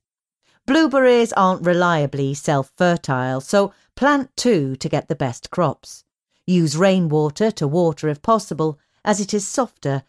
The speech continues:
and helps keep the soil acidity levels down. A dose of tomato fertiliser in early summer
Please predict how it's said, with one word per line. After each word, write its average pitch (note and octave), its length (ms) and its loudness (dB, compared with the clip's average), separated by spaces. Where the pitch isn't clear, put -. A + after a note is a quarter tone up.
and A#3+ 160 2
helps B3 380 0
keep G#3+ 280 -4
the C#3+ 100 -4
soil C4+ 380 2
acidity D#3 520 -4
levels C3 340 -6
down. A#2 420 -8
A F#3+ 100 4
dose A3 400 2
of D#3 120 -4
tomato G3 480 0
fertiliser E3 800 0
in D3 140 0
early C#3 240 -2
summer F3+ 420 0